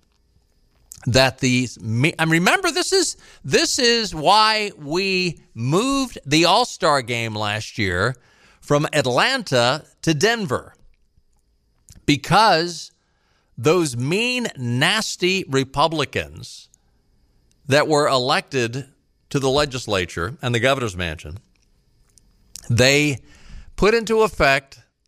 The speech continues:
voting regulations to ensure integrity. And we were told that they, it was Jim Crow two point oh is what the president called it. Stacey Abrams said that there would be thousands of people disenfranchised.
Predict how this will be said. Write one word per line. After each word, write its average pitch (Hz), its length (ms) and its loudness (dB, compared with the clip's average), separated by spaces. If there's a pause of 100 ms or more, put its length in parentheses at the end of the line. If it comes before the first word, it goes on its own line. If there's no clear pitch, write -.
(440)
voting 175 500 0
regulations 110 1040 -2 (600)
to 123 160 2
ensure 147 360 0
integrity. 117 640 -4
And 104 100 -2
we 175 140 0
were 240 140 0
told 147 580 0
that 131 320 -2
they, 135 200 0 (100)
it 131 120 -2
was 120 320 -2
Jim 147 440 -4
Crow 147 320 -2
two 139 200 -4
point 135 340 -6
oh - 280 -10 (140)
is 101 140 -6
what 95 200 -4
the 90 260 -4 (200)
president 107 400 0
called 120 280 0
it. 185 160 -8 (320)
Stacey 143 540 -2
Abrams 139 440 -2
said 135 340 0
that 127 180 0
there 131 120 0
would 135 200 0
be 143 160 -2
thousands 131 680 -4
of 90 140 -10
people 107 320 0
disenfranchised. 110 1160 -4